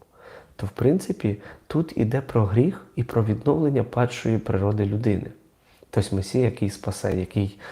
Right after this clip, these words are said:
е, зробить так, що Адам і Єва зможуть, ну, якби, все знову зміниться, світ преобразиться. Ну, це так вже утри-, утрірую, спрощую. Але, тим не менше, відновиться те, що втратив Адам і Єва.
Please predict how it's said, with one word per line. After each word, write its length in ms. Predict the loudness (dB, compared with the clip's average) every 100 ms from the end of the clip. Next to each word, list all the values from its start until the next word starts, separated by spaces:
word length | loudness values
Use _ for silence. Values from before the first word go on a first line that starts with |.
| -16 -18 -14 -6
е, 260 | -4 -2 0
зробить 460 | 6 8 8 6 4
так, 260 | 2 0
що 360 | -4 -2 0 0
Адам 320 | 0 2 2 4
і 60 |
Єва 240 | 4 2 2
зможуть, 480 | 2 2 0 -4 -18 -20 -20 -8 2
ну, 140 | 4
якби, 520 | 6 4 2 2 2 -2
все 260 | 0 4 8
знову 280 | 8 6
зміниться, 560 | 6 4 4 2 0 -6 -6 -8
світ 260 | -2 -2
преобразиться. 760 | 2 2 4 4 4 2 0 -8 -10 -14 -14 -2
Ну, 380 | 2 4 2 -2 -2
це 120 | -4
так 220 | -2 0
вже 300 | 2 2 0 -2 -10 -6
утри-, 440 | 0 2 2 2
утрірую, 720 | 2 2 2 2 2 2 0 -6
спрощую. 540 | -2 0 0 -6 -14 -16 -18 -20 -4
Але, 160 | 0 0
тим 200 | 2 2
не 60 |
менше, 340 | 4 2 0 0
відновиться 560 | 0 2 2 2 -2 -8 0
те, 240 | 2 2 -2 -16 -20 -20 -12
що 200 | -2 -2
втратив 440 | -2 -2 0 -2 0
Адам 300 | 2 2 2
і 40 |
Єва. 240 | 0 -2